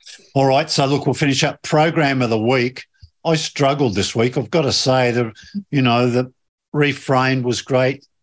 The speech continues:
The Swap is great. Um, and, you know, I, I thought, can I give it to Under the Vines? I really didn't like that first episode, but,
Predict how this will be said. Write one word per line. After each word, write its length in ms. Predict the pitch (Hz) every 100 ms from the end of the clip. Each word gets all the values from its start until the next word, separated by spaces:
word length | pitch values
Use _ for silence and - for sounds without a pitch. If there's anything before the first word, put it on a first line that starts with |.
| _ _ _ _
The 100 | 117
Swap 800 | 82 - - - 123 131 147 -
is 200 | - 101
great. 580 | 98 - 127 127 135 - _ - - _
Um, 480 | 120 120 120 131 131 - _ _ _ _ _ _ _
and, 300 | 139 131 160
you 100 | 147
know, 100 | 135
I, 180 | 151 160 -
I 60 | 151
thought, 260 | 185 165
can 120 | -
I 80 | 160
give 180 | 139 170
it 80 | 185
to 80 | 151
Under 220 | 151 139
the 100 | 120
Vines? 500 | 98 127 151 160 160
I 80 | 160 -
really 260 | 175 180 165
didn't 240 | 156 147
like 220 | 139 147
that 240 | 147 131 -
first 300 | 139 135 147
episode, 800 | 147 131 - 139 139 139 147
but, 200 | 147 -